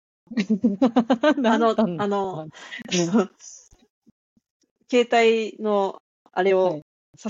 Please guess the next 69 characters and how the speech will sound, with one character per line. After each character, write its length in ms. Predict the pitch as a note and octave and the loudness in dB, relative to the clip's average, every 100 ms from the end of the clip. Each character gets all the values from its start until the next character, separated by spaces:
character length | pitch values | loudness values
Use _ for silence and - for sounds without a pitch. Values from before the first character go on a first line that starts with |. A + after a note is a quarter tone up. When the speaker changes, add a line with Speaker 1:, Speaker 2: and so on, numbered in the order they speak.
| G#3+ | 0
Speaker 2:
え 100 | G3+ | 0
て 120 | G3 | 0
る 100 | F#3 | -2
人 180 | F#3+ G3+ | -2 -2
で 100 | E3+ | -2
は 80 | D3+ | -6
な 100 | D3+ | -10
い 80 | |
で 80 | D3 | -12
す 100 | D3 | -16
か？ 140 | - - _ _ _ _ - | -16 -20 _ _ _ _ -10
Speaker 1:
あ、 80 | C4 | -2
携 140 | E4 | 2
帯 160 | F4+ D4+ | 4 2
を 80 | C#4+ | 2
支 60 | D#4+ D4+ | -2 0
え 140 | D#4 | -2
て 120 | D#4 | -4
る、 160 | D#4 D#4+ | -4 -4
あ 40 | C4+ | -4
れ。 200 | B3 B3+ | -8 -2
あ、 160 | B3 A#3+ | 2 2
あ 40 | |
れ 100 | A#3+ | 2
は 100 | B3 | -4
週 220 | A#3 F4 | -2 -2
で 120 | C#4+ F#3+ | 0 -2
す 100 | F3 | -4
ね。 240 | E3 F3+ | -8 -8
週 240 | F#3+ E4+ | -6 -4
は 160 | A#3+ A#3+ | 0 0
違 260 | F#3+ G#3 G3 | 0 0 0
い 20 | - - | -2 -10
ま 160 | F#3 G3 | -6 -4
す 80 | |
ね。 60 | A3 F4 - - _ _ C#4+ C4 _ _ | -6 -12 -16 -20 _ _ -10 -10 _ _
Speaker 2:
<laughs> 300 | B3 B3+ - _ _ _ _ _ - _ _ _ | -4 -4 -4 _ _ _ _ _ -20 _ _ _
な 60 | |
ん 20 | A3+ | -8
か 80 | F#3 | -6
Twitter 600 | - B3 E4+ E4 A3+ A#3 | -4 -4 -4 0 2 2
に 100 | A#3 | 0
流 120 | A3+ | 0
れ 160 | A#3 G#3+ | 0 0
て 140 | G3 | -2
き 80 | F#3 | -4
た、 320 | F#3+ F3 - | -2 -2 -2
あ 60 | F#3 | -6
の、 340 | F3+ E3 E3 - - | -6 -8 -10 -10 -10
Speaker 1:
え 60 | |
え。 80 | F#3+ _ | -10 _
Speaker 2:
あ 100 | - | -16
れ、 80 | - | -10
オ 40 | |
フ 60 | G#3 | -4
ィ 180 | A3 G#4+ | 0 -2
シ 120 | A#4+ | -4
ャ 100 | A#4+ | -8
ル 80 | A4+ | -4
の 60 | G4+ | 2
グ 100 | G4 | 0
ッ 60 | |
ズ 120 | - F4+ | 2 2
で 100 | F4 | 2
す 100 | F#3 | 0
よ 60 | |
ね、 120 | D#3+ | -6
確 260 | D#3+ F3+ - | -10 -10 -8
か。 180 | E3 | -10